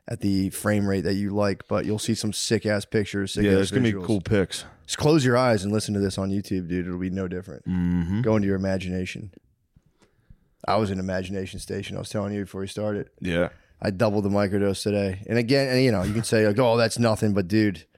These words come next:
Speaker 1: two of those little guys will get, the, the second one sneaks up on
Speaker 2: Those
Speaker 1: you,
Speaker 2: little
Speaker 1: man.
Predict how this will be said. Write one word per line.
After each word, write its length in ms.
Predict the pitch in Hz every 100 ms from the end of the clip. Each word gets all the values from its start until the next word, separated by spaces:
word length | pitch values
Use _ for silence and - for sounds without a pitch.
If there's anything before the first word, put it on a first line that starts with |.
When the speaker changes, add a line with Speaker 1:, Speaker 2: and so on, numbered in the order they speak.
| _ _ -
Speaker 1:
two 140 | - 139
of 40 |
those 220 | 127 117
little 160 | 113 107
guys 360 | 101 107 104 98
will 60 |
get, 200 | 90 107 90
the, 160 | 117
the 240 | 101 113 107
second 400 | - 143 120 120
one 160 | 123 110
sneaks 320 | - 110 110
up 180 | 117 107
on 40 |
Speaker 2:
Those 100 | 104
Speaker 1:
you, 60 | 120
Speaker 2:
little 120 |
Speaker 1:
man. 20 | 98